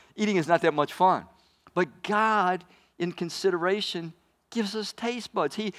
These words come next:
he wants us to enjoy life without emotions. Think about it. There wouldn't be any meaning. There wouldn't be any fun.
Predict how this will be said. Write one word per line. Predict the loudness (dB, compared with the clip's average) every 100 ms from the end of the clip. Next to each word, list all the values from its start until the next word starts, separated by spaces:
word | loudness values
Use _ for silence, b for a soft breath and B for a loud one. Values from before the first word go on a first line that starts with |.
| B
he | -2
wants | -2 -2 6 6 6 2 -2
us | 0 0 -2
to | -2 -2
enjoy | 0 -2 0 4 6 8
life | 8 6 2 B B
without | -2 0 4 6 6
emotions. | 6 4 4 2 -4 -6
Think | -4 -2
about | 0 2 2
it. | 2
There | 2
wouldn't | 0 -2
be | 0
any | 0 -2
meaning. | -2 -2 0 -2
There | -2
wouldn't | -2 -2 0
be | 0
any | 0
fun. | -2 2 4 4